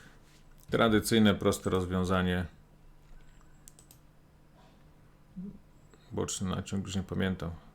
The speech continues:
Tak, chyba tutaj był. E, dwie śruby,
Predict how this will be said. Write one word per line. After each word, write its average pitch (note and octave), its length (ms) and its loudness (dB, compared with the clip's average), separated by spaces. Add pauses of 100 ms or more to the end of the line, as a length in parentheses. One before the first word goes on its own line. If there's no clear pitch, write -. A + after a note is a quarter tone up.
Tak, - 260 -8
chyba F#2 160 -4
tutaj F2+ 240 -8
był. F2+ 240 -4 (640)
E, F#2+ 1200 0 (1160)
dwie A#2 220 2
śruby, A2 600 6